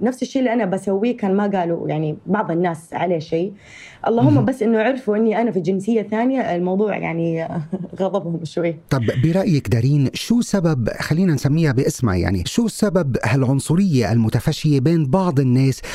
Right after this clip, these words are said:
Speaker 2: ولماذا هذا التمييز ضد جنسية على أخرى برأيك؟
Speaker 1: بصراحة أنا ما أعرف ليش هذا التفكير بيصير. آه، ب-، نحن تربينا على نحن عرب،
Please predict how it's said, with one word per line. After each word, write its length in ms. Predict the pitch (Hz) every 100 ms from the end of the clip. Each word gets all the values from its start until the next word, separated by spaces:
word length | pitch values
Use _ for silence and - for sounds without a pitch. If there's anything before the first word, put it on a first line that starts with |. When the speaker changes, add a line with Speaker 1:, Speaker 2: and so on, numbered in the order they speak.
| -
Speaker 2:
ولماذا 520 | 131 151 175 220 220 160
هذا 200 | 160 147
التمييز 600 | - 151 160 208 151 110
ضد 140 | 147
جنسية 720 | 104 131 - 185 165 151 147 -
على 340 | 107 117 139
أخرى 400 | - - 95 76 101
برأيك؟ 420 | 113 - 95 - - - -
Speaker 1:
بصراحة 500 | 226 226 247 220 196
أنا 100 | 214
ما 120 | 233
أعرف 380 | 202 190 170 180
ليش 200 | 190 202
هذا 120 | 170
التفكير 420 | 160 160 - 185
بيصير. 480 | 156 151 175 196 202
آه، 360 | 175 165 160 80
ب-، 580 | - - 62 - - 196
نحن 220 | 202 196
تربينا 380 | 196 151 196 175
على 200 | 160 190
نحن 140 | 190
عرب، 320 | 156 175 185